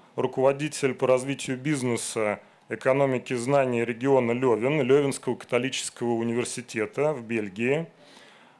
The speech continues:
Ам, что интересно, док-, доктор Хинул участвовал в, э, проектах, связанных в, так, взаимодействие университета и города с обеих сторон,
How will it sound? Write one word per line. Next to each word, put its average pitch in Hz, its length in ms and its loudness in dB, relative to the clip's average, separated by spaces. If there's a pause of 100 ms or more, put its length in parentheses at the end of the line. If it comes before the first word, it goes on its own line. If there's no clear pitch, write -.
(140)
Ам, 117 720 2 (580)
что 165 260 0
интересно, 156 920 2 (480)
док-, 156 340 -2
доктор 151 460 0
Хинул 165 540 4 (100)
участвовал 139 1000 4 (400)
в, 131 680 4 (120)
э, 120 420 4 (120)
проектах, 143 640 2
связанных 127 600 0
в, 113 160 -10 (160)
так, 101 160 -10
взаимодействие 135 1160 -2 (200)
университета 139 920 -2
и 123 140 -6
города 117 720 2 (320)
с - 160 -2
обеих 143 340 0
сторон, 117 520 2